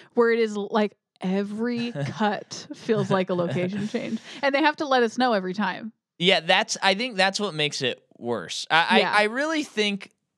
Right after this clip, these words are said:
Speaker 2: that, that from here on out, and it's still gonna be a thing, but I really think that people need to trust audiences more
Speaker 1: Yeah.
Speaker 2: with locations. Because one, like, when you show a shot of, say, the Eiffel Tower,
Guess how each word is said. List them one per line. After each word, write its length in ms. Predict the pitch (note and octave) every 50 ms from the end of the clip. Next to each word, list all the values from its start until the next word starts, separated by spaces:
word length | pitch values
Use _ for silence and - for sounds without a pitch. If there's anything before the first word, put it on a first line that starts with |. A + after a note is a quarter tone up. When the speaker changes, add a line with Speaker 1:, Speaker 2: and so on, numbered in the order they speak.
| _ _ _ -
Speaker 2:
that, 420 | D3 C#3+ D3+ D3 D3 - - C#3+
that 200 | D3 C#3+ C#3 -
from 240 | - - E3+ E3 E3
here 300 | F3 F3+ F#3+ G#3 A3 A3+
on 180 | G#3+ F3+ D#3+
out, 220 | C#3+ C3 B2 B2 -
and 240 | C#3+ C#3+ C#3+ C#3 - -
it's 180 | - C3+ C3+ -
still 560 | - - - - D#3+ E3 E3 E3 E3 D#3+ D#3 C#3 -
gonna 200 | - C3 C3 C#3
be 160 | C3 A#2+ C3 B2+
a 80 | A#2
thing, 400 | - - A#2 A2 G#2+ G#2+ G#2 G2+ -
but 200 | - C#3 C#3+ C3 - -
I 100 | D3+ D#3
really 440 | D3+ D3+ E3 F#3+ G3+ G3 F#3+ D#3
think 400 | C#3 - - D3 C#3+ C3+ C3 - - _ _ _ _ _ _ _ _ _ _
that 140 | C#3+ C#3+ C#3+
people 240 | E3 E3 D#3 E3+
need 160 | E3 E3 D#3 C3+
to 100 | C3 A#2+
trust 340 | - - B2+ A#2 A2+ -
audiences 680 | D#2+ D#2+ F2 F#2 G2 G#2+ A#2 A#2+ - - C#3 C#3 C#3 D3
more 420 | C#3+ C#3+ D3 D3 D#3 E3+ E3 - _ _ _ _ _ _
Speaker 1:
Yeah. 180 | G3+ G3 F3+ D3
Speaker 2:
with 180 | C3+ - -
locations. 880 | C3+ C3+ A#2+ G#2+ - - G#2 G2 F#2+ - C3 C3 C#3+ E3 - - - - _ _ _ _ _ _
Because 320 | - D3+ D3 E3+ D#3+ C#3 D#3
one, 380 | E3 F3 F#3+ F#3+ F#3 F3 D#3+
like, 240 | D3+ C#3+ B2 A2+ -
when 260 | B2 B2 C#3 C#3+ C#3+ C#3+
you 160 | D3 D#3 E3
show 420 | E3 - - D#3+ D3+ C#3+ C#3 C3 F#2+
a 100 | A#2 A#2
shot 320 | - - B2+ A#2 A2+ G#2+
of, 120 | G#2 G2
say, 460 | - - - B2 A2+ G#2+ G2+ G2 F#2+ - _ _ _ -
the 120 | C3+ C3
Eiffel 320 | A2+ A#2+ B2+ B2 - B2 A2
Tower, 500 | - - G2+ G2+ G#2+ A#2 A#2+ B2+ B2+